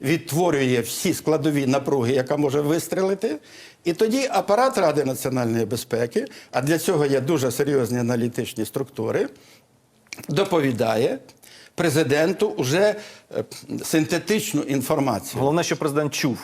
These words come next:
Speaker 2: Може, він просто не чує.
Speaker 1: Головне, що це синтетична інформація, яка, е, м, як сказати, знаєте, весь час, е, і зараз, я думаю, в якійсь мірі є свого рідна, своєрідна така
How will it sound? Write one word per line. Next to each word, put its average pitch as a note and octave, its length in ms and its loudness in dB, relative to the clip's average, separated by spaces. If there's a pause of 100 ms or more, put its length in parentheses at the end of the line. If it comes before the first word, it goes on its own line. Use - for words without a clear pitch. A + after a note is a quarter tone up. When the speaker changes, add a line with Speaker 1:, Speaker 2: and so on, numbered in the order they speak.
Speaker 2:
Може, B2 220 -4
він B2 80 -4
просто C3 280 -6
не B2+ 260 -2
чує. B2 140 2
Speaker 1:
Головне, F3 420 4
що E3+ 200 -2
це G#3+ 240 0
синтетична E3 760 0
інформація, C#3 960 0 (460)
яка, G3+ 720 2 (300)
е, A#2+ 280 0 (800)
м, A#2 260 0 (100)
як C3+ 200 0
сказати, A#2 520 -2 (340)
знаєте, F#3 400 2
весь E3 280 -2
час, B3 380 0
е, F3+ 260 4 (400)
і E3+ 100 2
зараз, D3 580 2
я C#3 100 2
думаю, A#2+ 400 2
в - 20 2
якійсь C#3 340 -2
мірі F3 240 4
є F#3 320 4 (400)
свого F#3+ 440 4
рідна, F#3+ 540 2
своєрідна F3 600 2
така D#3+ 540 0